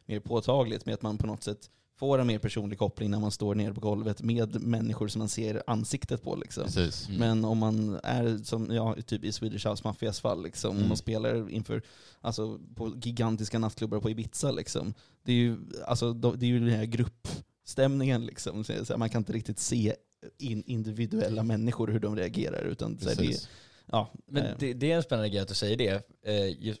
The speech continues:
Speaker 3: för jag, jag var och såg dem på, jag tror att det var en av deras sista konserter i Stockholm innan de återförenades nu nyligen. Eh, och då var det att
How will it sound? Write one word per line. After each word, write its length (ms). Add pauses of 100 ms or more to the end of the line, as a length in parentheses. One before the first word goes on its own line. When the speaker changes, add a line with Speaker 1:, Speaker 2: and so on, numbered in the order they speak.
Speaker 3:
för 100
jag, 180
jag 160
var 120
och 80
såg 260
dem 240
på, 380 (340)
jag 180
tror 60
att 60
det 60
var 80
en 80
av 60
deras 160
sista 280
konserter 320
i 60
Stockholm 460
innan 340
de 220
återförenades 520
nu 160
nyligen. 360 (880)
Eh, 260
och 180
då 80
var 240
det 60
att 500